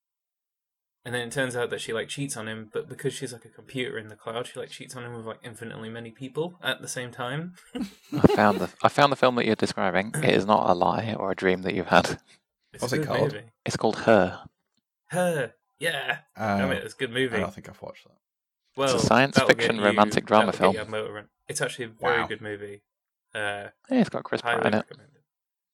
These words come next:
Speaker 3: Cool. Add it
Speaker 1: Um,
Speaker 3: to your list, Matt.
Speaker 1: Yeah. Don't,
Speaker 3: Do
Speaker 1: don't be
Speaker 3: it.
Speaker 1: your kids.
Speaker 2: <laughs>
Speaker 3: Yeah.
Speaker 1: Well, they wouldn't get it. It's not sec-, it's, it's sexy. Like, I think, I think it's actually really sexy, but it's not like,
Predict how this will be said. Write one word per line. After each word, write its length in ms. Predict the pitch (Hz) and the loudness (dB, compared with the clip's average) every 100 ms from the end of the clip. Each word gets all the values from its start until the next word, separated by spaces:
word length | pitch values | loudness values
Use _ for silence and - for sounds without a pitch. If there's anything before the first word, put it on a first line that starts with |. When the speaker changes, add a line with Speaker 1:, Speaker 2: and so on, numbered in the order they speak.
| _ _ | _ _
Speaker 3:
Cool. 300 | 110 113 117 | -6 -4 -2
Add 220 | 113 110 | -2 -4
it 20 | |
Speaker 1:
Um, 60 | 104 | -4
Speaker 3:
to 120 | 107 | -4
your 100 | 101 | -4
list, 260 | 196 - - | -2 -4 -6
Matt. 260 | 202 - - _ _ _ _ _ _ | -6 -8 -14 _ _ _ _ _ _
Speaker 1:
Yeah. 220 | 120 117 107 _ _ _ _ _ | -6 -4 -6 _ _ _ _ _
Don't, 240 | 127 - | -8 -6
Speaker 3:
Do 80 | - | -4
Speaker 1:
don't 60 | 101 98 | -2 -2
be 60 | |
Speaker 3:
it. 100 | 127 | -2
Speaker 1:
your 140 | 143 117 | -2 -2
kids. 200 | 110 - _ | -6 -18 _
Speaker 2:
<laughs> 1040 | 214 - 311 285 - 285 349 247 302 247 - | -6 0 2 4 4 2 0 -2 -2 -4 -4
Speaker 3:
Yeah. 140 | - - _ | -8 -8 _
Speaker 1:
Well, 200 | 165 156 | 0 2
they 60 | 165 | 0
wouldn't 220 | 160 123 | -2 0
get 140 | 117 | 2
it. 220 | 120 - - - | 0 -2 -10 -10
It's 200 | - 156 | -4 -2
not 220 | 233 269 - | -2 -4 -4
sec-, 340 | - 196 - _ | -8 -10 -14 _
it's, 180 | 165 - | -8 -6
it's 180 | 156 151 | -4 -2
sexy. 600 | - 240 - 117 107 - - | -4 -4 -6 -6 -8 -12 -8
Like, 280 | 147 - - | -8 -8 -14
I 140 | 147 | -10
think, 240 | 165 131 - | -6 -6 -8
I 160 | - 151 | -10 -8
think 220 | 151 135 | -4 -6
it's 100 | - | -6
actually 240 | 120 - 113 | -12 -12 -10
really 300 | 123 127 113 | -4 -4 -6
sexy, 440 | 107 - - - | -12 -14 -20 -10
but 100 | 151 | -8
it's 180 | 120 120 | -6 -6
not 200 | 139 135 | -6 -6
like, 380 | 120 110 104 - | -6 -8 -10 -18